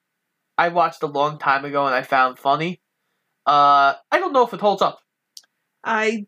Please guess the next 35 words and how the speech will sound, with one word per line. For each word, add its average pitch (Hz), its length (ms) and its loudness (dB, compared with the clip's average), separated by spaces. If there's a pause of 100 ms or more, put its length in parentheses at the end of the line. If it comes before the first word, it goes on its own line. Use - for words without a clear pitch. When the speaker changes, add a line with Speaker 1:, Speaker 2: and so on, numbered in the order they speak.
Speaker 2:
d-, 196 220 -12
I 208 220 -2
don't, 202 320 -6
I've 190 140 -8
never 185 200 -8
seen 330 260 -6
it, 208 120 2
obviously, 202 400 -2
so 240 240 -2
I, 240 380 2
I 233 40 0
don't 233 180 -2
know. 190 240 -2
We're 196 120 -4
gonna 196 160 -2
find 269 280 2
out 247 140 -2
together. 185 460 -6 (320)
This 247 240 0
has 330 220 -4
been 220 360 -4
Shoot - 380 -8
the 359 80 -6
Flick, - 520 -6
an 233 120 -4
official 240 480 -2
Paradoja 220 480 -2
podcast. 233 580 -4 (420)
I'm 302 140 -2
Frankie 208 320 -8
Sparks. - 460 -4
Speaker 1:
And - 80 0
I'm 147 240 0
Scott - 200 -10
Eisenberg. 120 440 -4